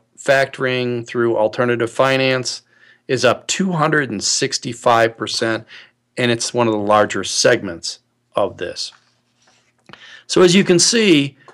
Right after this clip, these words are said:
there is a lot to be said and a lot of information you need to have when it comes to alternative finance. This isn't necessarily something you take on, on by yourself.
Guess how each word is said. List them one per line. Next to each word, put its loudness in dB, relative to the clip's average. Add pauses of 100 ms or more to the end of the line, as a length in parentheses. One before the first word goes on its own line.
(180)
there 4
is 2 (1300)
a 4
lot 2
to 0
be -4
said -2 (460)
and -4
a -2
lot 2
of -4
information -6
you -4
need -4
to -4
have -2 (340)
when -4
it -8
comes -2
to -2
alternative -2
finance. -2 (480)
This 0
isn't 2
necessarily 0
something -2
you -2
take -2
on, -2 (720)
on -4 (300)
by 0
yourself. -2